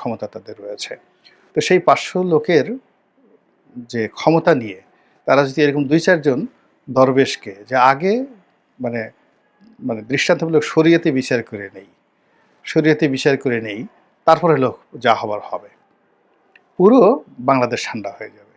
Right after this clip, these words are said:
পুরো বাংলাদেশ মানে বান্দরবনে গিয়ে হাসনাত আবদুল্লাহ যে বিরূপ পরিস্থিতির শিকার হয়েছে, বরিশালে গিয়ে শিকার হয়েছে, তারপর শেষে অন্যান্য জায়গাতে শি-, শিকার হয়েছে। তো এটা এক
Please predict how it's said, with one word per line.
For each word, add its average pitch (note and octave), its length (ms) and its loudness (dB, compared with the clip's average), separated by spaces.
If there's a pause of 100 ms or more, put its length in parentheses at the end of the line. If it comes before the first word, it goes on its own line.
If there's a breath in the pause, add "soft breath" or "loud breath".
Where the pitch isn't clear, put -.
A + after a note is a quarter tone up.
(420)
পুরো F#3+ 200 6 (120)
বাংলাদেশ C3+ 320 2 (100)
মানে E3 120 0 (360 soft breath)
বান্দরবনে F3 520 2 (460 soft breath)
গিয়ে D#3+ 200 4 (380)
হাসনাত D3+ 400 2
আবদুল্লাহ C#3+ 280 0 (100)
যে C#3 80 4 (840 soft breath)
বিরূপ C#3+ 260 4
পরিস্থিতির C3 420 -4
শিকার B2 260 -2
হয়েছে, A#2+ 260 -6
বরিশালে C#3 380 2
গিয়ে C#3 180 2
শিকার B2 300 -2
হয়েছে, A#2+ 320 -4 (800 soft breath)
তারপর B2+ 260 0 (100)
শেষে B2+ 200 -10
অন্যান্য C#3+ 300 2
জায়গাতে B2+ 320 0
শি-, A#2+ 240 -6 (220)
শিকার C3 300 -2
হয়েছে। A#2 280 -6 (640 soft breath)
তো F3 40 0 (200)
এটা G3 160 2 (800)
এক E3+ 60 4